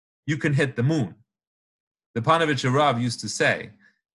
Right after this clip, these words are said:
that when he would share his plans in the early days of Eretz Yisrael, how he wanted to build a yeshiva, he wanted to build a dormitory, he wanted to make a girls' school and a boys' school, and et cetera.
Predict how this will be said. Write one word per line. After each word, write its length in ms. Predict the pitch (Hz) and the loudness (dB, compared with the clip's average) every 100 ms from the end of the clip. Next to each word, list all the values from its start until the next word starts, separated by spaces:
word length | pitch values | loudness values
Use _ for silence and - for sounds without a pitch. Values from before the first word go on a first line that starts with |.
| - | -2
that 400 | 117 110 104 120 | 2 4 2 -2
when 180 | 120 127 | 0 2
he 80 | |
would 140 | 170 135 | 2 0
share 280 | - 156 139 | 0 0 0
his 200 | 123 - | 0 -4
plans 480 | 131 120 104 95 | -2 0 -2 -6
in 60 | 101 | -10
the 80 | 104 | -2
early 240 | 123 123 | -2 0
days 240 | 110 113 104 | -2 -4 -4
of 100 | 104 | -4
Eretz 300 | 101 95 - | -4 -6 -8
Yisrael, 360 | - 104 85 | -4 -2 -2
how 140 | 92 92 | -4 -6
he 80 | 98 | -6
wanted 300 | 98 95 107 | -8 -8 -10
to 60 | |
build 260 | 98 117 113 | -6 -6 -4
a 20 | |
yeshiva, 480 | 127 123 180 120 98 | -6 -4 -4 -4 -4
he 60 | |
wanted 260 | 107 101 113 | -6 -8 -8
to 80 | 110 | -8
build 220 | 113 120 | -8 -6
a 40 | |
dormitory, 680 | 131 113 98 95 98 90 85 | -6 -4 -6 -8 -12 -10 -10
he 40 | 90 | -12
wanted 240 | 85 - | -14 -14
to 60 | 101 | -14
make 140 | 107 | -12
a 40 | |
girls' 300 | 120 156 151 | -6 -4 -4
school 300 | - 110 92 | -6 -10 -8
and 100 | 135 | -8
a 60 | 147 | -8
boys' 300 | 151 175 135 | -6 -4 -6
school, 260 | - 95 107 | -6 -8 -8
and 100 | 143 | -8
et 100 | 143 | -6
cetera. 360 | 180 - 85 | -6 -6 -12